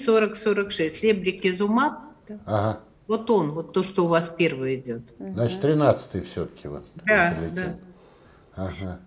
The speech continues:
Speaker 1: То есть есть как бы работа, вот, э, опубликована работа шестнадцатого года, девяносто пациентов, улучшение как клинических, так и гистологических, эндо-, э, эндоскопических признаков.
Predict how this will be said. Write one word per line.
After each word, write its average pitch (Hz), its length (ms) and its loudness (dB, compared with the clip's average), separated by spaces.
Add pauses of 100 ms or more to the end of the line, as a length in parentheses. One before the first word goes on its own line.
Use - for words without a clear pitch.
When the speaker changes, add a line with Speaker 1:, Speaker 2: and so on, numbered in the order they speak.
(260)
Speaker 1:
То 262 60 4
есть 247 220 4
есть 262 340 4
как 233 240 4
бы 226 140 6
работа, 226 540 4
вот, 190 320 -2
э, 185 360 2
опубликована 180 960 2
работа 180 500 0
шестнадцатого 262 680 0
года, 160 340 2
девяносто 190 520 -2
пациентов, 226 680 2
улучшение 190 640 2
как 180 340 -4
клинических, 214 840 0
так 196 100 0
и 190 40 2
гистологических, 190 1160 0
эндо-, 185 380 -2 (180)
э, 151 560 -2
эндоскопических 170 1000 -4
признаков. 120 580 -10